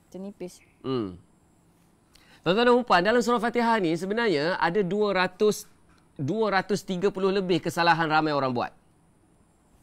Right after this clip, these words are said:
Speaker 2: Kita ada satu program percuma kita nak offer kepada anda. Nama dia Fatihah Self Check Mentoring. Cuba tuliskan di ruang komen. Fatihah Self Check Mentoring. Tuan-tuan dan puan, saya nak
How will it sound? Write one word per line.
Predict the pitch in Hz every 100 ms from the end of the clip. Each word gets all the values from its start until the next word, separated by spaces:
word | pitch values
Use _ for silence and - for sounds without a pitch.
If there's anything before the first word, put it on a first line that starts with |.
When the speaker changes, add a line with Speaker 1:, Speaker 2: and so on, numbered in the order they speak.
| _ _ _ _ _ _ _
Speaker 2:
Kita | 165 226 202
ada | 196
satu | 180 185 -
program | 175 180 170 165
percuma | 165 170 165 135
kita | 139 160
nak | 160 147
offer | 151 - 139
kepada | 151 143
anda. | 135 127 110
Nama | 127 151
dia | 156 143 139 147 147 - -
Fatihah | - 156 156 165 175
Self | - 165 156
Check | 135 165 151
Mentoring. | 151 147 151 156 139 90 -
Cuba | 127 143
tuliskan | 156 160 -
di | 151
ruang | 151
komen. | 147 156 202 - - - _
Fatihah | - 165 156 - 180 170 180 185
Self | - - 160 143
Check | - 170 165 -
Mentoring. | 139 143 160 160 156 156 156 170 151 107
Tuan-tuan | 120 127
dan | 131 131 135
puan, | 143 165 233 - -
saya | - 143 156
nak | 160